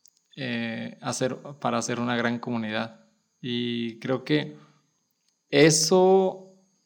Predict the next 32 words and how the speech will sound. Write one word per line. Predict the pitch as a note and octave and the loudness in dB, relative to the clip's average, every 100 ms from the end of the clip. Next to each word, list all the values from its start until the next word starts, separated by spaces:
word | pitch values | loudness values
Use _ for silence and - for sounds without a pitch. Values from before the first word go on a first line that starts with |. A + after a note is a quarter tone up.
| _ | _
yo | D3 D3 | -2 4
lo | E3+ | 6
he | G3 | 6
notado, | D3 - C#3+ A#2 | 4 6 6 6
o | A2+ | 2
sea, | A#2 A#2 | -2 -4
no, | B2 B2+ | -4 -8
no | D3+ C3 | -6 -4
es | B2+ | -4
como | - C#3+ A#2 | -2 -2 -2
crítica, | - C3 B2+ C#3+ D#3 D#3 | -4 -4 -4 -2 -2 0
pero | C3+ A#2+ A#2 A2+ A2 | 0 0 0 -2 -6
lo | A#2 A#3+ | -4 -2
he | |
notado | B2+ - C3 B2 B2+ B2+ A#2+ A2+ A2+ A2+ _ _ - | -4 -2 0 2 2 0 -2 -6 -10 -18 _ _ -10
en, | A#2+ A#2 - D3 C3+ - _ | -8 -8 -10 -14 -16 -20 _
en | B2 | -8
la, | A#2+ B2+ | -8 -6
en | B2 | -6
nuestra | A2+ A2+ | -6 -6
iglesia. | A2+ C#3 C#3+ F#3+ - _ _ _ _ _ _ _ _ _ - | -2 -2 -2 -6 -10 _ _ _ _ _ _ _ _ _ -6
Y | C#3+ C#3 C#3 C#3 C3+ C3+ C3 C3 - - - _ _ _ _ - - - | -4 -2 -2 -2 -2 -2 -2 -4 -6 -14 -20 _ _ _ _ -20 -20 -4
que | D#3 | 0
es, | D3 - - _ _ _ _ _ _ _ | 0 -2 -8 _ _ _ _ _ _ _
que | E3 | 2
llegamos | D3+ D#3 D#3+ F3+ | 4 6 4 4
al | F3 C#3+ | 2 2
domingo | C#3+ D3 D#3+ F#3+ G#3+ - - | 0 0 0 2 2 -2 -10
y, | C#3 C3+ C3+ - | -6 -6 -8 -8
y | D3+ C#3+ - | -8 -8 -2
pocas | D3 D#3 D#3+ | -2 0 -4
personas, | D#3+ C3+ C#3+ C#3+ - - - - _ | -4 -4 -4 -4 -4 -6 -8 -12 _